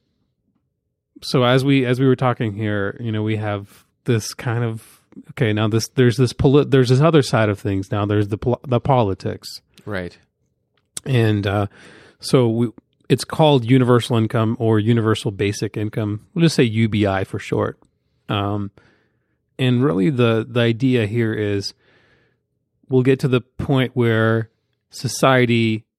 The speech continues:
Speaker 1: will need to provide an income for every citizen, essentially. Now,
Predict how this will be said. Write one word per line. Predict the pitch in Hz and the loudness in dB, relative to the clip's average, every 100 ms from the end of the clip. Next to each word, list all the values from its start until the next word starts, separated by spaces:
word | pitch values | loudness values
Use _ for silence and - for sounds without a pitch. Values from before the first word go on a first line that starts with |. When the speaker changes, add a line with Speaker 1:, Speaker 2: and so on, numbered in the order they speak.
| _ - | _ -2
Speaker 1:
will | 123 120 | 0 2
need | 117 117 - | 0 -2 -4
to | 117 107 104 104 104 - | 0 0 0 -2 -4 -8
provide | - 117 113 110 104 104 - _ _ _ _ _ _ | -4 -2 0 0 0 -2 -8 _ _ _ _ _ _
an | 135 120 | 0 2
income | 120 123 120 107 | 2 0 -2 -4
for | - 120 | -4 -2
every | 110 101 107 104 101 101 101 - _ _ _ | -2 0 0 0 -2 -6 -10 -14 _ _ _
citizen, | - - 107 101 101 - | -10 -4 -2 -2 -4 -8
essentially. | - - 117 - - - _ _ _ _ _ _ _ _ _ - | -10 -8 -10 -10 -14 -16 _ _ _ _ _ _ _ _ _ -2
Now, | 113 107 101 | 2 2 -2